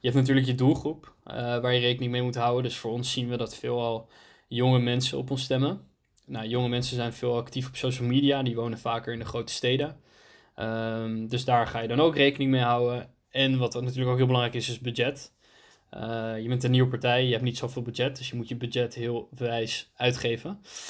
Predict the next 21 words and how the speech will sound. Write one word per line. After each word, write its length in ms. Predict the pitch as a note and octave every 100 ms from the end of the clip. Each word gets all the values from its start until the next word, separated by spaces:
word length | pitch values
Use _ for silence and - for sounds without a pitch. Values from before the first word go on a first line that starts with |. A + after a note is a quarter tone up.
| - -
eh, 360 | - A2+ A2+ G2
en 60 |
die 120 | B2 A#2
heel 160 | A#2+
goed 240 | B2 C3 B2+
inzetten. 600 | B2 B2 A2+ - E3 F#3 - _ _
En 600 | - A#2+ A#2+ A#2+ A#2+ A#2+ B2
dan 120 | C3
ga 120 | C3+
je 120 | C3
rekening 380 | A#2+ B2+ C#3 B2+
houden, 200 | B2 A#2+
nou 140 | A2+
oké, 100 | B2
als 140 | A2 -
we 60 |
social 300 | B2 C#3 C3+
media 260 | C3+ C3+ B2
campagne 400 | B2+ B2+ A#2 A2
willen 220 | A2+ A2+
doen, 340 | A2+ B2 C#3+